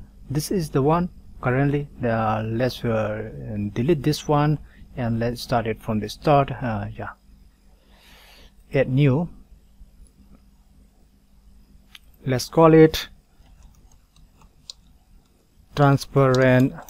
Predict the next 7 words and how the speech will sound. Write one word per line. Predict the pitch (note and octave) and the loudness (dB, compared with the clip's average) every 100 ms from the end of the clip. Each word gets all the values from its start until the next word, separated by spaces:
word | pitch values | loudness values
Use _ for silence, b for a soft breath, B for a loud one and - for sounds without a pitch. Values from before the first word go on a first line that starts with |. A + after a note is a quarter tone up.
| - | -8
WordPress | B2 A2+ - B2+ B2+ C3 - - _ - _ _ _ _ - _ - - | -6 -6 -4 0 0 -2 -8 -12 _ -20 _ _ _ _ -20 _ -20 -8
header | C3 C3+ C3+ C3+ C3+ - - - - - - - A#2+ | -2 2 2 2 0 -4 -16 -20 -20 -20 -20 -18 -2
with | B2 A#2+ - - - - - | 0 0 -6 -18 -20 -20 -18
flyout, | - C#3+ C3+ C3+ C#3+ B2+ B2 B2 - - _ _ _ _ _ _ - | -6 0 4 4 2 2 2 0 -2 -16 _ _ _ _ _ _ -12
uh, | A#2 - - | -10 -8 -4
of | B2+ - | -4 -2
Converse | B2 A2+ A2 A2 G#2+ C3+ - - | 0 2 0 -2 -4 -4 -10 -16